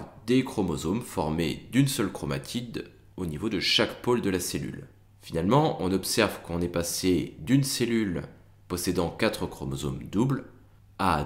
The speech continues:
deux cellules filles possédant chacune quatre chromosomes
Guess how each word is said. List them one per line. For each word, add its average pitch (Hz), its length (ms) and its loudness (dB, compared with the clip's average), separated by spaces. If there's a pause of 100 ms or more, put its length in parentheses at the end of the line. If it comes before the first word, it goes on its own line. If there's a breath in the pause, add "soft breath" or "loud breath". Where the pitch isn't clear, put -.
(100)
deux 139 140 8
cellules 87 380 2
filles 143 420 0
possédant 87 560 -2
chacune 123 600 -2 (600)
quatre 123 340 2
chromosomes 90 680 -2